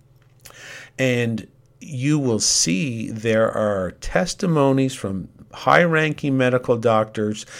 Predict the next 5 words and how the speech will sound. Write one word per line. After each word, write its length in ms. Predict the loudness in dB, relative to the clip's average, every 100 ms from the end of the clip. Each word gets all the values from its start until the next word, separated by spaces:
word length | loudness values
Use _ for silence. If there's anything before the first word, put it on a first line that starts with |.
| -18 -8
and 160 | -6 -2
high-ranking 880 | 2 4 4 4 2 0 -4 -4
scientists 880 | -4 -2 -2 -2 -4 -4 -4 -4 -10 -16 -18 -2
that 160 | 0 2
say 420 | 4 4 2